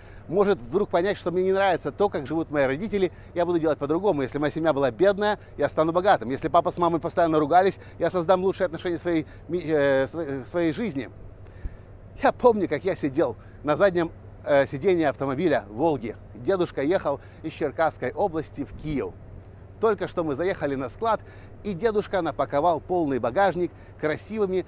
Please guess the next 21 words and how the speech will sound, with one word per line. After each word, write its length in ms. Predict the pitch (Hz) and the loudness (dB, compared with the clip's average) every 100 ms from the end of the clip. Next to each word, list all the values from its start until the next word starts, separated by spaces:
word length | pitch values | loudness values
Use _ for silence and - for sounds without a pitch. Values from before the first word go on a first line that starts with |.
| - - | -8 -18
белыми 460 | 110 185 185 170 165 | 0 2 4 2 0
ящиками 680 | 127 135 160 - 147 139 135 104 | 0 0 0 -2 -6 -4 -6 -2
яблок 380 | 135 123 101 - - - | 2 2 0 -10 -18 -10
из 220 | - - - | -6 -6 -8
белой 520 | 117 170 185 190 185 - - - | 2 4 6 4 0 -8 -18 -16
шлифованной 880 | - 160 135 170 170 165 151 143 - | -2 0 0 0 2 2 2 -2 -2
доски. 520 | 110 135 - 147 120 - - - | -2 -2 -4 -10 -10 -12 -18 -10
Это 80 | 127 | -2
были 200 | 160 160 | 0 0
специальные 640 | - 156 185 185 180 170 | -2 0 4 4 4 0
подарочные 840 | - 139 156 160 143 - 151 151 - - - | 0 0 2 2 -2 -4 0 0 -2 -12 -16
наборы, 580 | 110 135 131 165 180 170 - | -10 -6 0 2 2 -2 -8
ящики 480 | 117 175 175 175 143 | -2 0 0 -4 -8
с 100 | 135 | -6
яблоками. 520 | 147 135 120 - 92 87 - - - - - | -2 -2 -4 -8 -14 -16 -18 -20 -18 -18 -4
И 60 | 233 | 0
он 160 | 247 | 2
ехал 280 | 214 214 208 | 0 0 0
куда-то 480 | 160 160 175 165 160 - - | 0 2 2 2 -2 -6 -18
к 60 | - | -6
чиновникам, 680 | 160 165 175 127 107 110 | 0 4 4 2 -4 -6